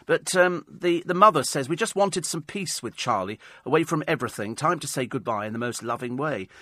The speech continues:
We've had no control over our son's life." Well, of course you haven't, because you're not medically qualified, and no, no control over his death. No, because, you know, you were sort of saying, "We want to take him home," but looking at how many tubes he's connected up to, so no matter how many nice pictures you might have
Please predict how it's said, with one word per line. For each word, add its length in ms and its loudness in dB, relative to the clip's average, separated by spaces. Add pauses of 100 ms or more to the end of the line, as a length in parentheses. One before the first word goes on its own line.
(120)
We've 120 -8
had 120 0
no 160 4
control 440 -2
over 200 -4
our 80 -4
son's 360 -6
life." 360 -8
Well, 80 -12
of 60 -4
course 300 0
you 60 -4
haven't, 380 -10
because 480 -10
you're 120 -8
not 120 -10
medically 360 -14
qualified, 480 -6 (320)
and 100 -2
no, 260 2
no 160 -2
control 360 -2
over 180 0
his 100 -2
death. 440 0 (520)
No, 300 0
because, 640 -4
you 100 -4
know, 140 -2
you 180 -2
were 60 -2
sort 180 -6
of 60 -8
saying, 280 -4
"We 80 -4
want 160 -6
to 60 -10
take 220 -4
him 60 -6
home," 140 0
but 120 -6
looking 240 -2
at 80 -6
how 120 -2
many 180 -2
tubes 440 -4
he's 140 -8
connected 420 -10
up 200 -10
to, 220 -10 (360)
so 180 2
no 80 2
matter 140 4
how 120 2
many 140 2
nice 260 2
pictures 480 -6
you 120 -8
might 200 -6
have 300 -8